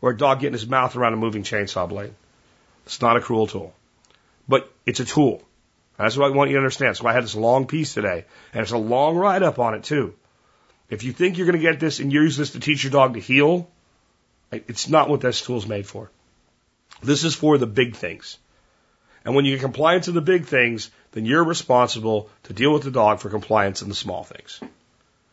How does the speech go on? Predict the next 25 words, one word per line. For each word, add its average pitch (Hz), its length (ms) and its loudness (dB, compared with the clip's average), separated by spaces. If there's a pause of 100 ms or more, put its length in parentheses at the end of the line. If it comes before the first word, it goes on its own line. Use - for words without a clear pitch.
(140)
And 113 100 2
it - 80 -6
can 120 200 -4
be 127 100 -4
done. 104 400 -6
Again, 113 180 -2
I 107 60 0
got 101 120 -4
a - 20 -16
dog 123 240 0
that's - 160 -12
running 120 240 2
wild, 135 440 4 (640)
damn 123 200 4
near 156 140 2
feral, 135 500 2 (420)
freaked 139 360 -4
the 175 80 0
hell 160 220 4
out, 135 360 2 (360)
pees 139 280 -6
when 170 140 0
you 165 80 2
touch 143 320 0
it, 139 260 0